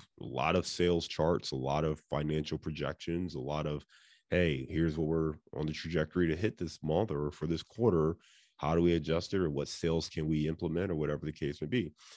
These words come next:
And that's really what a lot of this is. We're taking a look at it. We're looking at what the current financials are.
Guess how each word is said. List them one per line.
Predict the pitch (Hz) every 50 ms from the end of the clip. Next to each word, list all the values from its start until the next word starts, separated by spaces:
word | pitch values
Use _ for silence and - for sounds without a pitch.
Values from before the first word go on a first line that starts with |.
| - _ -
And | 98 110
that's | 131 135 - -
really | 113 117 120 120
what | 104 98 87 82
a |
lot | 80 80 82 82 82
of | 78
this | 76 71 - - -
is. | 135 120 - - - - _ _ _ _ _ -
We're | 80 78
taking | - 82 80 78 78
a | 71 71
look | 80 92 95 -
at | 101 101 104 101
it. | 101 95 - -
We're | - 71
looking | 73 76 71 - 71
at | 71 71
what | 71 69 -
the | -
current | - - - 78 73 71 -
financials | - 60 82 101 107 107 - 104 98 98
are. | 104 101 98 98 101